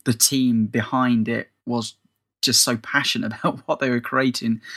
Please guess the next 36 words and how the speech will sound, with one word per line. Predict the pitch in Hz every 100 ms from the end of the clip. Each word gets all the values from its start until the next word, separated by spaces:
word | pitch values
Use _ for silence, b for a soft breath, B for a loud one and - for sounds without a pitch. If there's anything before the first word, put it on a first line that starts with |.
| B B
and | 117 120 117
what, | 123 -
how | - 123
they | 117
wanted | 117 120 117 107
to | 110
share | 120 117 113
it | 117
with | 110
everybody | 120 117 110 117 113 117
and | 110
how | 113 113
they | 117
wanted | 113 110
everybody | 117 113 113 113 110
to | 98
become | 117 117 113 110 B B
somebody | - 123 110 110 110
like | 110 107
them. | 127 113 104
And, | 107 110 -
you | 120
know, | 110
that's | 127 -
a | 113
real | 113 117 110
hard | 110 113 113
trick | 117 110 _ _ -
to | 110 127
pull | - 117
off. | 113 -
So | 117 117 B B B B
kudos | - 131 117 -
to, | - 117 -
to | -
them. | 113 117 107